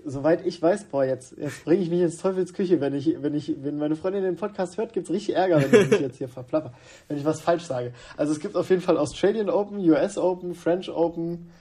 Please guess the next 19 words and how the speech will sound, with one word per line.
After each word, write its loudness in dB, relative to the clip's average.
und -4
auf -2
jeden 4
Fall, 0
ja, 4
Wimbledon, 2
England -4
noch. -16
Und, -4
ähm, 2
das 2
ist -8
halt, 2
äh, 2
sind 0
so -2
die -2
großen 0
Turniere, -4